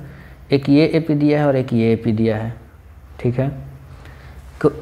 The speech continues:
एन का किस value के लिए, एन का वो कौन सा value होगा जिसके लिए इस एपी में और इस एपी में nth term equal हो जाएगा, यही question कर रहा है। तो हमारे पास दो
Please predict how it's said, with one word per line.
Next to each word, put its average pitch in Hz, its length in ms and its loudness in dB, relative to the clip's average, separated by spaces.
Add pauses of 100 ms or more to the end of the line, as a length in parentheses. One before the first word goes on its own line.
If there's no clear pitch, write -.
(140)
एन 165 320 6
का 139 340 4 (420)
किस 190 240 2
value 151 320 6
के 131 140 2
लिए, 107 280 -2 (280)
एन 147 200 0
का 156 120 0
वो 151 140 2
कौन 160 320 4
सा 175 140 2
value 139 360 4
होगा 127 260 2
जिसके 123 340 2
लिए 123 320 0 (520)
इस 175 240 4
एपी 143 260 4
में 131 300 0 (440)
और 135 100 4 (140)
इस 156 280 2
एपी 127 260 0
में 131 220 0 (580)
nth 160 320 4
term 165 260 6 (280)
equal 147 320 4
हो 117 120 0
जाएगा, 107 380 -2 (880)
यही 127 180 4
question 123 360 -2
कर 113 120 -2
रहा 110 120 -2
है। 113 60 -4
तो 120 80 -4
हमारे 127 160 2
पास 131 160 2
दो 127 220 4